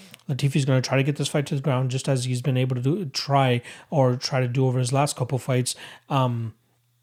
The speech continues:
a-, and Tanner Boser is gonna try to stay on his bicycle, get his leg kicks going, stay on the outside, and try to, you know, defend the takedowns of Latifi. The issue here is, though, we haven't really seen Boser completely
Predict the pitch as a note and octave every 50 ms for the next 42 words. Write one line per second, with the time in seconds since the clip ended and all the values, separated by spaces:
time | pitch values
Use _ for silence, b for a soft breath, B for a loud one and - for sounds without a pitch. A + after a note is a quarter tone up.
0 | _ _ - D#3 D3+ D3+ D#3+ C#3 C#3+ C3 B2+ B2 - C#3+ C#3+ C#3 C3 B2+ C#3+ D3
1 | B2+ C3 B2 B2 C3 B2+ C3 B2 - D3 C3 B2+ - - D3+ C3 B2 B2 A#2 -
2 | - C3+ C3+ - - C#3 - D3+ C3+ B2+ B B B B B - B2+ A#2+ B2 A#2
3 | A2 A2+ C3+ C#3 C#3+ C3+ - - C#3+ - - - D3+ D3 C#3+ C#3 C3+ B2+ B B
4 | B B - - - D3 C3+ B2+ B2+ A#2+ A#2+ A#2+ B2+ C3 B2 - - D3+ C#3 C#3
5 | C3 C#3+ D3+ C3+ B2+ B2 - D3 C3 B2+ B2 B2 D#3+ G3+ D3 B2 A#2+ A#2 A2+ A2
6 | C#3 - - C#3+ B2+ A#2+ - - C#3 C#3 - C#3 B2 B2 A#2 B B B B B
7 | - D#3 C3+ A#2+ A#2 A#2 - - C#3 B2+ - - - - B B B B B B
8 | - C#3 C3 C#3 D#3+ G#3 G#3 - - F3+ D3 - E3 D3 C#3+ C#3+ C3 A#2+ C3 C#3
9 | C3+ B2+ C3+ D3+ C#3+ - - A3+ A#3+ A#3 A3+ G#3+ G3+ F3+ - - F3+ E3+ D#3 C#3
10 | D#3 D#3 D3 C#3+ D3 C3+ - - _ _ - _ - E3 C#3+ D#3 D#3 D3 C#3 C3
11 | B2+ B2 A#2+ A2+